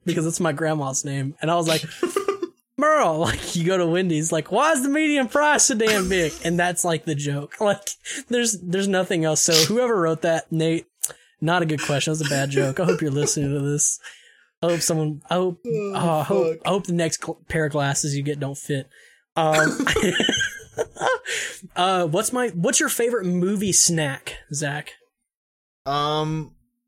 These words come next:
Speaker 2: the bugs in Lion King.
Speaker 1: Wait, wait, no, wait.
Speaker 2: <laughs>
Speaker 1: I think that's a different movie snack than, like,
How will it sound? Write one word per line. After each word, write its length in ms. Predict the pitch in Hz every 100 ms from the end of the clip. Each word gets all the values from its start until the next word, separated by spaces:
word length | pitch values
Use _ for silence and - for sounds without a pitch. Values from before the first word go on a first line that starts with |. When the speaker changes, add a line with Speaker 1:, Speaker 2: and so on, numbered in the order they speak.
| _ _ _ _ _ _ _ _ _
Speaker 2:
the 140 | 139
bugs 360 | 127 131 143 135
in 80 | 123
Lion 320 | 113 120 139
King. 360 | 156 156 160 - _ _ _ _ _ _ _ _
Speaker 1:
Wait, 280 | 302 339 196
wait, 460 | 175 208 269 175 233
no, 400 | 311 262 175 180
wait. 240 | 285 - - - -
Speaker 2:
<laughs> 680 | - 392 392 - - 415
Speaker 1:
I 120 | 247 254
think 180 | 302
that's 140 | 311 294
a 80 | 240
different 500 | 175 233 - 262 208
movie 380 | 202 277 294
snack 520 | 247 - 185 170 339 -
than, 260 | 196 202
like, 280 | 202 190 170